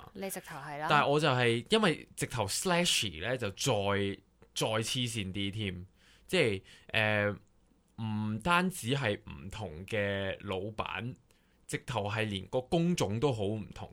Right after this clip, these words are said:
Speaker 2: 嘅，
Speaker 1: 嗯。
Speaker 2: 係啦，即係同一時間，我，我，原來我幫緊邊個寫緊一首歌，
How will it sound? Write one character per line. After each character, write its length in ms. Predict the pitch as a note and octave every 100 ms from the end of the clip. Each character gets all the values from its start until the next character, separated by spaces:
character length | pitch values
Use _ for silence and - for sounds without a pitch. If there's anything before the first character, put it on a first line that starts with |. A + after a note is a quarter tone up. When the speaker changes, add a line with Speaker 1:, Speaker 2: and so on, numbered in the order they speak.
| -
Speaker 2:
嘅， 120 | -
Speaker 1:
嗯。 420 | F#3+ F3+ F3+ E3 F3
Speaker 2:
係 80 | G2+
啦， 100 | G#2+
即 140 | E3+
係 20 |
同 180 | C#3 A2
一 20 | D#3
時 120 | B2+
間， 100 | G#2+
我， 300 | F#2+ G#2+ F#2
我， 80 | G#2+
原 160 | G2+ F2+
來 60 | F#2
我 240 | A2 G#2+
幫 200 | - C3+
緊 100 | A#2+
邊 100 | B2
個 100 | A#2
寫 160 | G#2 G2
緊 140 | A2
一 20 | A2+
首 180 | G#2 F#2
歌， 440 | - G#2+ A2